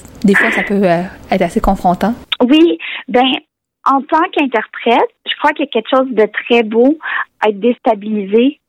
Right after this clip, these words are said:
Speaker 2: comme ça, puis à devoir réagir tout de suite, à devoir tout de suite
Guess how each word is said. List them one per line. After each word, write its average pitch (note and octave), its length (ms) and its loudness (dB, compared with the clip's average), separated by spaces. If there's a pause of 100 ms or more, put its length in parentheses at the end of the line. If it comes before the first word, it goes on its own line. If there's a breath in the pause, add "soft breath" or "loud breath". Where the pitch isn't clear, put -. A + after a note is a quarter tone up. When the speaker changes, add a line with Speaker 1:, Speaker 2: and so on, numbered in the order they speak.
(180)
Speaker 2:
comme G3+ 160 -4 (120)
ça, A#3 120 2 (220)
puis - 180 2
à G#3+ 80 2
devoir G#3+ 440 0
réagir A3+ 680 2
tout G#3+ 80 -2
de G3+ 60 -4 (100)
suite, A3+ 200 -2
à G#3+ 80 0
devoir G#3 420 -2
tout - 100 -10
de A3 140 -8
suite A#3 140 -4